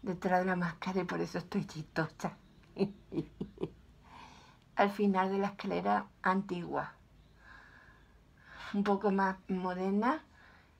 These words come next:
El exorcista, gran exorcista, con sus mitos y sus, eh,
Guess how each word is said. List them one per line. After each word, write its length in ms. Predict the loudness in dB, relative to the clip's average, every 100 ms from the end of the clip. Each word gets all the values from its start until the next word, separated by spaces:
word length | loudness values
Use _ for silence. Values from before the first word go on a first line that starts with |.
| -20 0
El 220 | 2 2
exorcista, 880 | 0 -6 -6 -6 -6 -8 -10 -8 -10
gran 360 | -6 -2 0 0
exorcista, 1080 | -2 -4 -8 -6 -4 -4 -6 -4 -4 -4 -8 -20 _ -20 -20 -20 -20 -20 -20 -18
con 280 | -2 2 2
sus 320 | 0 -2 0
mitos 960 | 0 0 0 2 2 4 4 2 -2 -6
y 120 | -8
sus, 340 | -6 -6 -6 -8 -12 -20 -20 -20 -20 -20 -20 -20 -4
eh, 1080 | 2 4 4 2 2 2 2 2 0 -2